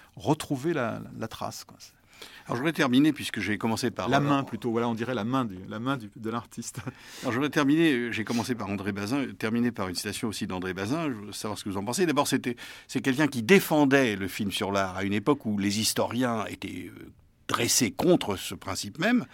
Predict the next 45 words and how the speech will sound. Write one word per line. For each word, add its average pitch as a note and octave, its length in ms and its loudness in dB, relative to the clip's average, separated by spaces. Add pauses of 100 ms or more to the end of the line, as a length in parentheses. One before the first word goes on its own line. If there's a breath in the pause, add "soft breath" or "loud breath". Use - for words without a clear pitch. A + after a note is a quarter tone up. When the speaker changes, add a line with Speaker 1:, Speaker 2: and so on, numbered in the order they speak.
(320 loud breath)
Speaker 2:
Aujourd'hui, G2 460 2
ça F#2 100 2
a E2+ 40 2
beaucoup F#2+ 240 -2
changé, A#2 300 2
soixante - 300 -2
ans F#2 80 2
après, G#2 220 0
puisque A2+ 180 4
Speaker 1:
Hmm. G2+ 80 0
Speaker 2:
vos, F2 180 -4
vos F2 320 -4
films A2 240 4
ne F2+ 80 -4
sont F2+ 140 -4
pas - 120 0
contestés G#2 640 -2 (340 loud breath)
par, F#2 240 -4
euh, F#2 360 -6 (100)
les, F#2 280 -8
les F#2 200 -10
critiques F#2 360 -8
d'art G#2+ 320 6
et F#2+ 40 -4
les F2 160 -6
historiens F#2 420 -4
d'art. F3 200 -2 (400 loud breath)
Il B2 80 2
disait : « E3 180 10
Le C#3+ 100 10
cinéma D#3+ 500 8
ne A2+ 80 6
vient A2+ 240 4
pas B2+ 180 4
servir C#3+ 720 6 (160)
ou A#2 140 0
trahir C3 400 8
la G#2 80 4
peinture, D3+ 520 0 (260 loud breath)
mais A2 140 6
lui G#2+ 160 6
ajouter A#2 340 6
une C3+ 100 8
manière B2 340 6
d'être. G2+ 400 0